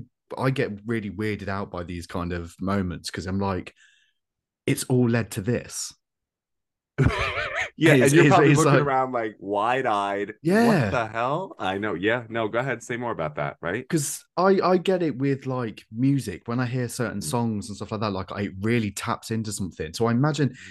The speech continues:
Speaker 1: is it a similar kind of thing with, like, astrology for you?
Speaker 2: Absolutely. And to,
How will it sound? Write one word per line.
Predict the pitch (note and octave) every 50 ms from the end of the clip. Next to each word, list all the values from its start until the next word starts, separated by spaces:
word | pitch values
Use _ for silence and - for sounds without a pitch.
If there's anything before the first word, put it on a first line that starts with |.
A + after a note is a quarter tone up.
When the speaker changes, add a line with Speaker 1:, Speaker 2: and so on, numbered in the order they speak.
| G2 - -
Speaker 1:
is | C3+ C3+ C3+
it | D3 -
a | C3+
similar | - - E3 E3 E3+ E3 D#3+ D#3+
kind | D3 - D3+ D3+ D3 C#3+
of | C3+ C3+
thing | - C#3+ C#3 C#3 C3+ B2 A2+ - - _ _ - A2 - _ - - _ _ -
with, | G#2+ A#2+ B2 A#2 A#2+
like, | C3 B2 A#2+ -
astrology | B2+ - - C3+ D3+ E3+ D#3 B2+ A2 G2
for | F#2+ - -
you? | G#2+ G#2+ D3+ F3 B2+ - - - - - _ _ _ _ _ _ _ _ _ _ - -
Speaker 2:
Absolutely. | F#2+ F#2+ - - - - - F2+ E2 E2 D#2+ - D#2 D#2 D2 - -
And | G#2+ G#2+ G#2 - - - -
to, | - B2+ A#2+ A2 G#2+ G2+ -